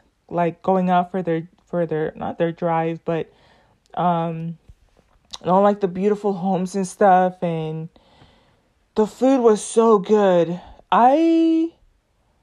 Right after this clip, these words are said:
I, um, mm, I'm guessing, I'm trying to think what I would title it or whatever. The pictures were so pretty, like, and the sun was just starting to set.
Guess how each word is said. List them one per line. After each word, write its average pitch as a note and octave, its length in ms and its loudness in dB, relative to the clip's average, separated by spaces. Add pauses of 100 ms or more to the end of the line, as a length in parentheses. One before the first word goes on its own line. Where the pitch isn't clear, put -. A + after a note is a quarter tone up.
(220)
I, C4+ 320 2
um, G3 880 0 (1300)
mm, B3 1000 -6 (1000)
I'm A3+ 120 -2
guessing, E4+ 320 -4
I'm A3 160 -4
trying C4+ 200 -10
to A3+ 80 -6
think A3+ 180 -6
what G#3 100 -4
I G3 60 -4
would E3+ 180 -8
title F#3 380 -6
it E3+ 100 -8
or E3 120 -4
whatever. E3 680 -8 (520)
The A3+ 80 0
pictures D4 440 -6
were B3+ 80 -6
so B3 640 -4 (100)
pretty, G#3+ 920 -6
like, F3 400 -6
and A3 200 2
the G3+ 80 0
sun A3+ 420 2
was G3+ 140 -2
just G#3 200 -6
starting G3 280 -2
to E3+ 100 -2
set. F3+ 460 -4